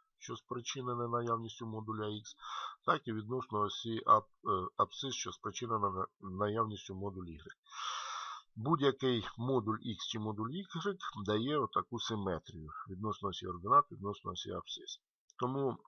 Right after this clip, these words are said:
спочатку, от як в даній ситуації, і X, і Y по модулю, с-, е, будується графік, е, рівняння при X і Y невід'ємних.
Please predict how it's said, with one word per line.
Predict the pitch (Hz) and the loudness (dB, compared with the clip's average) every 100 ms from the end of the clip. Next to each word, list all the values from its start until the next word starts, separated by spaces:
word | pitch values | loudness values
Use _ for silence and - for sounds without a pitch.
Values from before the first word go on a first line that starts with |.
| - | -14
спочатку, | - 117 - 120 - 120 113 98 - _ _ _ _ _ _ - - 87 | -2 0 6 6 6 -2 0 -2 -14 _ _ _ _ _ _ -8 -6 -4
от | - | -4
як | 85 85 - 101 | -2 -4 -4 2
в | |
даній | 98 87 85 | 2 2 -4
ситуації, | - - 87 78 - 78 69 - | -6 4 4 4 -2 -6 -8 -8
і | |
X, | 92 87 - | -6 -4 -6
і | 92 85 | -4 -6
Y | 80 | -6
по | - | -8
модулю, | 82 78 71 71 67 - | -8 -8 -6 -6 -6 -8
с-, | - _ - 98 | -14 _ -2 0
е, | 90 | 2
будується | 87 110 110 110 98 110 104 - | 0 -2 0 -2 0 4 6 6
графік, | 98 104 107 101 110 - - | 4 10 10 10 4 -4 -4
е, | 107 95 92 87 85 - - 101 | -2 0 0 0 -2 -6 -4 -2
рівняння | 104 104 107 98 98 101 98 - - - - - - - _ - | 0 0 2 2 2 2 2 -2 -12 -8 -6 -6 -8 -12 _ -2
при | 113 | 2
X | 113 - 104 - 110 | 2 2 -2 -2 -2
і | 107 | 0
Y | 104 110 113 | 0 0 -2
невід'ємних. | 113 120 165 196 117 95 | -2 -2 0 0 0 -4